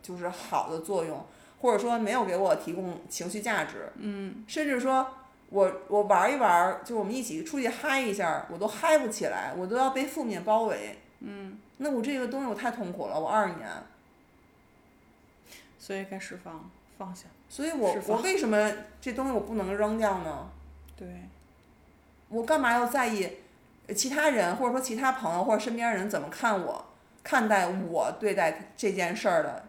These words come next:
Speaker 1: 这种处理方式呢？你们谁能懂呢？你们，你们能体会我的感受吗？你们不能啊，对吗？但现在我就很舒服呀，我今年反反复复跟你说，我可活得太好了，我怎么这么好啊？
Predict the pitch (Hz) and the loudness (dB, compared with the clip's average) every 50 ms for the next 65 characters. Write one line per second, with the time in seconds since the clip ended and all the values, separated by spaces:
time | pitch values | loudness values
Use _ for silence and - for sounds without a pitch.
0 | - - _ - 208 190 170 160 - - 202 170 165 - 202 196 202 214 208 202 | -20 -20 _ -4 -4 -4 -4 -4 -6 -6 -6 -4 -4 -2 -2 -2 -2 -2 -4 -4
1 | 175 160 147 123 - - - - _ _ _ _ _ _ _ _ _ - 214 214 | -4 -4 -6 -8 -10 -14 -16 -20 _ _ _ _ _ _ _ _ _ -2 0 0
2 | 214 220 214 - 254 294 320 330 311 - 180 - - 139 156 180 190 190 208 208 | 2 2 0 0 -2 -2 -2 -2 -2 -2 -4 -4 -6 -8 -8 -6 -6 -6 -6 -6
3 | 214 226 226 220 220 220 254 359 - - 220 220 247 233 226 202 160 175 202 202 | -4 -4 -2 0 0 0 0 -2 -4 -4 -4 -2 -2 0 0 2 2 0 0 -2
4 | 190 - - - 214 208 196 185 175 175 190 196 185 180 190 - 480 523 392 262 | -2 -4 -4 -2 -2 -2 0 -2 -4 -4 -4 -4 -4 -6 -6 -8 -6 -4 -4 -4
5 | 190 139 107 95 92 90 - 180 - - _ _ _ _ _ _ _ _ _ _ | -4 -4 -6 -8 -10 -12 -12 -14 -18 -20 _ _ _ _ _ _ _ _ _ _
6 | _ _ _ _ _ - 233 233 214 190 175 165 - - - - - _ _ - | _ _ _ _ _ -8 -6 -4 -2 -2 -2 -4 -6 -8 -14 -20 -20 _ _ -4
7 | 359 370 370 330 330 320 349 320 240 196 175 208 254 - 247 226 151 160 - - | -2 -2 -2 0 0 4 4 6 6 4 4 0 -2 -2 -2 -4 -4 -6 -6 -8
8 | - 254 277 262 233 220 196 175 160 - - - - - _ _ _ _ - 190 | -6 -6 -4 -4 -4 -4 -4 -4 -4 -6 -8 -14 -20 -20 _ _ _ _ -4 -4
9 | 202 208 277 311 311 294 302 294 294 269 285 254 226 220 254 254 247 220 233 240 | -4 -2 -2 -2 0 2 2 2 2 2 2 2 0 0 -2 -4 -4 -2 -2 -2
10 | 233 202 - 233 233 254 262 - 196 - - 190 202 233 233 - - 294 233 208 | -2 -2 0 2 2 2 2 0 -2 0 0 0 0 0 -2 -2 -2 0 0 0
11 | - - - 175 135 147 170 214 240 247 190 175 185 - 294 247 214 240 - 185 | 0 -2 -4 -4 -2 -2 -2 -2 -2 -2 -4 -4 -2 -2 0 0 0 -2 -4 -4
12 | - - - 95 117 - - | -6 -6 -8 -10 -12 -12 -16